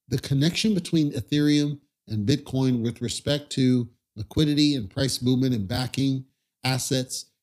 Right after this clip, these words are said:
it seems like the, the level of disruption on the Bitcoin side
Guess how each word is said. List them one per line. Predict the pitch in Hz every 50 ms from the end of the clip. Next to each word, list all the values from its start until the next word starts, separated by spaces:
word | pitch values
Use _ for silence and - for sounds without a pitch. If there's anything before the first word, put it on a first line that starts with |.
| _ _ -
it | 147 151 143 - -
seems | - - - 165 175 190 202 208 190 - -
like | 135 127 123 123 120 113 - - _ _ _ _ _ _
the, | - 123 123 123 120 117 113 98 101 110 107 98 92
the | - 117
level | 117 117 123 147 165 165 170
of | 160 127 113
disruption | 131 120 - - 127 135 131 - - 127
on | 123 117 117
the | 104 98
Bitcoin | 95 120 131 131 - - 123 123 127 120 110
side | - - - 113 110 117 123 127 139 143 147